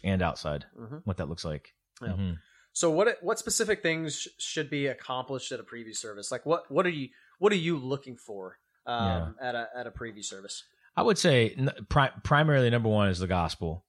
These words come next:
Speaker 1: You always gotta give Jesus. That's, like, a given. But just for our
Speaker 2: Mm-hmm.
Speaker 1: listeners, I wanna, because I think sometimes we, we think, like, we're, I'm gonna have this witty message and, um, I'm gonna be careful not to offend.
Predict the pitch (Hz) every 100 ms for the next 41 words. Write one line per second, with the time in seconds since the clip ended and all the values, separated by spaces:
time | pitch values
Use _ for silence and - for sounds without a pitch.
0 | _ 110 101 107 101 101 98 90 90 87
1 | 95 92 98 - 82 98 87 85 87 90
2 | 95 92 98 92 90 95 90 90 92 90
3 | - - - - - - 190 196 185 220
4 | 196 185 156 151 143 127 - 123 127 -
5 | 131 - 131 123 110 107 127 - 95 120
6 | 143 147 131 120 113 107 110 120 113 107
7 | 101 - 104 98 95 - _ _ _ _
8 | 110 110 107 101 104 98 95 90 92 _
9 | _ 113 117 113 98 - - 127 - 117
10 | 110 - 98 - 101 101 98 95